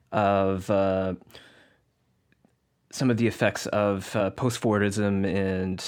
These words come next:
uh, post-industrialization in the global north. And, and so he, he, wh-, what he, you know, he has so much to offer to us, uh, in the, in the political left in general, and, uh, into the future for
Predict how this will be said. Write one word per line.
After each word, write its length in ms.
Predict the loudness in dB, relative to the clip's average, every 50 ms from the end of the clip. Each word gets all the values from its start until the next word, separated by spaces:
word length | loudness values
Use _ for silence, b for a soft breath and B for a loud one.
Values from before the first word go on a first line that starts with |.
| -4
uh, 100 | -2 -2
post-industrialization 1200 | -2 -2 -4 -4 -2 -2 -2 -2 -2 -2 -2 -2 -2 -2 -2 -2 -2 -2 -4 -4 -4 -4 -6 -6
in 80 | -6 -6
the 80 | -4 -4
global 320 | -4 -4 -4 -4 -4 -4
north. 400 | -2 0 0 0 -2 -4 -8 -20 B B B B B B B B B B B B _ _ -6
And, 600 | -2 0 2 4 4 4 4 2 0 0 -2 -4 -6 -8 -8 -6 -4
and 100 | -4 -2
so 220 | 0 0 2 2
he, 460 | 2 2 0 2 2 2 4 2 2
he, 680 | 0 0 0 2 2 2 2 2 2 2 2 0 -2 -4 -4
wh-, 180 | -4 -4 -2
what 200 | -2 -2 -2 0
he, 580 | 2 2 4 4 4 4 4 4 2 0 -2 -8 _ _ _ _ _ _
you 100 | -2 0
know, 120 | 2 2 4
he 120 | 4 4
has 160 | 2 2 2
so 300 | -2 -6 -6 -2 2 2
much 160 | 2 2 2
to 100 | 2 0
offer 400 | 2 2 2 2 0 0 0 -2
to 240 | -2 -2 -2 -2 0
us, 420 | 0 2 0 0 0 -4 -6 -10 -10 _ _ -6
uh, 220 | -4 -2 -2 -2 -2
in 140 | -2 -2
the, 280 | 0 0 -2 -2 -2 -2
in 140 | -2 -2 -2
the 60 | -2
political 400 | -2 -2 -4 -4 -4 -4 -6 -6
left 240 | -6 -6 -6 -4 -6
in 100 | -4 -4
general, 460 | -2 -2 0 0 0 0 0 -2 -4 -10 _ _ _ _ _ _ _ _ _ _ -18 -10 -6
and, 360 | -2 -2 0 0 0 0 0
uh, 80 | 0 2
into 280 | 2 2 2 2 2
the 80 | 0 0
future 500 | 2 2 2 2 2 2 2 2 2 0 B B B B B B B B B B B B
for 920 | -20 -18 -8 -2 0 2 4 4 4 4 6 6 6 6 4 4 2 0